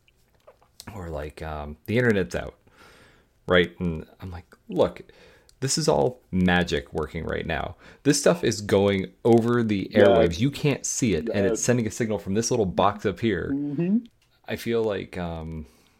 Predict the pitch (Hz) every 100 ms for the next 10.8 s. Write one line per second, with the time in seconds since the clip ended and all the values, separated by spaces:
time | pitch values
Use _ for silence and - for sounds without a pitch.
0 | - 98 95 87 90 90 95 90 85 85
1 | 85 85 90 - - 85 82 80 92 95
2 | 90 87 87 85 80 78 78 78 - 76
3 | - - 76 73 - 85 - 76 - 95
4 | 92 87 85 82 78 73 76 71 78 71
5 | 65 64 - - - - - 64 57 64
6 | _ - 110 95 90 _ - 87 85 82
7 | 78 - 107 107 - 107 95 90 92 92
8 | 87 85 80 82 - - - - 90 80
9 | 80 - - 101 92 87 85 82 - -
10 | 87 85 80 80 80 92 120